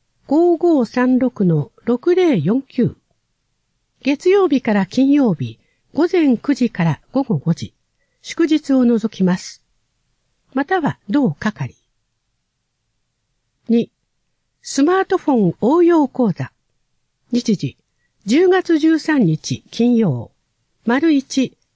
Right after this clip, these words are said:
午前十時から十一時。丸二、十一時十五分から午後零時十五分。丸三、一時三十分から二時三十分。丸四、二時四十五分から三時四十五分。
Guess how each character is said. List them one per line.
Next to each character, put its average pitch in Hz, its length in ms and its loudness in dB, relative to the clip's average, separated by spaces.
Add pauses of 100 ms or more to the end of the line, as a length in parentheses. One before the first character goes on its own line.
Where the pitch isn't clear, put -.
(100)
午 320 180 0
前 285 240 2
十 269 240 2
時 214 140 -2
か 170 160 -4
ら 139 180 -4
十 202 240 -2
一 175 220 -6
時。 - 240 -14 (720)
丸 247 280 0
二、 254 240 0 (420)
十 330 240 2
一 349 220 0
時 262 160 0
十 285 240 0
五 277 120 -2
分 220 220 -2
か 180 180 -4
ら 151 200 -4 (160)
午 311 120 0
後 202 220 -4
零 311 240 -2
時 190 160 -4
十 208 240 -2
五 160 160 -4
分。 101 380 -8 (840)
丸 240 220 -2
三、 214 420 -2 (340)
一 415 240 -2
時 370 120 2
三 269 260 0
十 262 140 0
分 170 280 -4
か 160 200 -4
ら 139 240 -4
二 320 100 0
時 277 140 -2
三 208 260 -2
十 180 140 -2
分。 110 500 -14 (800)
丸 262 260 0
四、 254 260 -2 (440)
二 349 120 4
時 285 200 0
四 311 260 2
十 214 240 0
五 247 140 -2
分 214 240 0
か - 160 -6
ら 135 220 -4
三 339 280 -4
時 185 180 -4
四 226 220 0
十 143 280 -4
五 165 120 -4
分。 - 280 -12